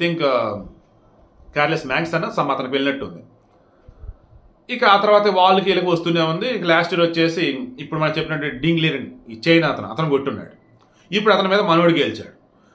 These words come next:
వాస్తవానికి ఇందులో మనోడు అంత ప్రతిభ చూపడని అనుకుంటా ఉన్నారు, కానీ ఎక్స్ట్రాడినరీ చూపాడు.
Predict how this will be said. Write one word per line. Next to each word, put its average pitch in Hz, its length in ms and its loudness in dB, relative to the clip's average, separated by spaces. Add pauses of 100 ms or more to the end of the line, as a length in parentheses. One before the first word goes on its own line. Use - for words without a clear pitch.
(140)
వాస్తవానికి 208 1000 0 (540)
ఇందులో 185 640 2
మనోడు 170 380 2
అంత 175 180 -4
ప్రతిభ 165 220 -2
చూపడని 185 340 -2
అనుకుంటా 170 400 2
ఉన్నారు, 139 420 -2
కానీ 180 160 -4
ఎక్స్ట్రాడినరీ 190 600 0
చూపాడు. 110 400 -6